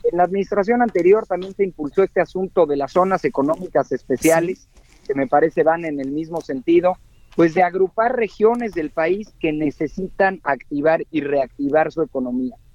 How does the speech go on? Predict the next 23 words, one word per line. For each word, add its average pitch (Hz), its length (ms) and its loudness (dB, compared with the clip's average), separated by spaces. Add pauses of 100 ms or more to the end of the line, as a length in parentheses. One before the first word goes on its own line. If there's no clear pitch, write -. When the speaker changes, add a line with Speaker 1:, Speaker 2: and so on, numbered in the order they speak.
(180)
Speaker 1:
Encontrar 185 760 0 (380)
para, 156 260 0 (120)
cuál 190 200 2
es 190 100 0
la 170 100 0
especialidad 147 720 -2
de 196 120 -4
cada 175 200 -2
una 175 180 -2
de 151 40 2
las 139 160 0
regiones 196 440 -2
y 156 40 -8
potenciarla, 226 720 -2 (300)
pues, - 140 -2
para 175 220 -2
salir 190 300 0
adelante, 214 480 -2
porque 147 300 -10
si 156 120 -8
no 190 120 0
seguiremos 196 540 -2
hablando 185 500 0